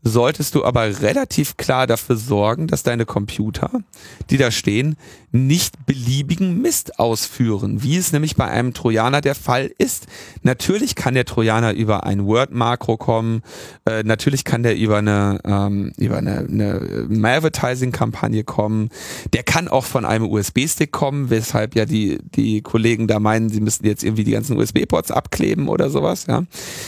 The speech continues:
oder U S B vollständig im bios deaktivieren oder was auch immer die sich dann da vorstellen, was ja immer auch nicht so einfach ist, weil die Tastatur da ja auch noch dran steckt.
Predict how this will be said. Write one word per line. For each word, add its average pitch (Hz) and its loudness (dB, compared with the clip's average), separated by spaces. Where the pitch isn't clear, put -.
oder 117 2
U 120 2
S 113 0
B 120 2
vollständig 127 0
im 107 0
bios 131 2
deaktivieren 117 0
oder 104 -2
was 120 0
auch 104 -2
immer 147 0
die 120 0
sich 117 0
dann 117 0
da 107 2
vorstellen, 120 0
was - -2
ja 101 0
immer 113 2
auch 107 2
nicht 107 -2
so - -2
einfach 120 0
ist, - -4
weil 110 4
die 107 0
Tastatur - 0
da 113 2
ja 110 2
auch 113 2
noch 127 2
dran 107 -2
steckt. - -4